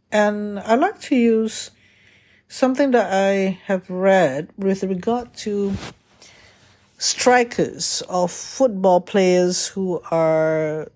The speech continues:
scoring goals and who s-, outshine, outdid themselves and score m-, many goals or breaking records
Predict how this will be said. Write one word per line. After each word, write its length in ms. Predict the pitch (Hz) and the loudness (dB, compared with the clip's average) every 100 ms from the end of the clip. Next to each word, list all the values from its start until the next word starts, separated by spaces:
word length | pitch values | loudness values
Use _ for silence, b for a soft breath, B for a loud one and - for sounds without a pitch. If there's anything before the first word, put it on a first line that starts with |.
| _ | _
scoring 520 | - - - 202 202 | -10 -4 2 2 2
goals 760 | 185 170 151 151 151 170 - - b b b b b b b | 2 4 2 0 -4 -8 -10 -12 b b b b b b b
and 160 | 180 175 | -8 -8
who 160 | - 196 | -6 -8
s-, 240 | - - _ 196 | -6 -8 _ 2
outshine, 760 | 185 170 - 185 180 180 175 | 2 4 0 2 0 0 -2
outdid 580 | - 170 165 165 175 170 | 0 0 0 0 -2 0
themselves 720 | 151 151 - 151 147 147 156 | -6 -6 -6 -4 -4 -8 -10
and 160 | 156 151 | -10 -8
score 360 | - 170 156 | -8 -6 -4
m-, 400 | 156 156 151 - _ - b b b b b b | -4 -6 -8 -14 _ -20 b b b b b b
many 400 | 240 302 302 226 | 4 4 4 2
goals 640 | 196 185 180 175 175 - | 4 4 4 2 0 -4
or 460 | 156 175 165 160 160 | 0 2 4 4 2
breaking 560 | 156 185 208 226 196 175 | 0 0 0 0 -2 2
records 1080 | 185 180 - 165 156 156 - - - - | 0 0 -2 0 0 0 -4 -2 -2 -4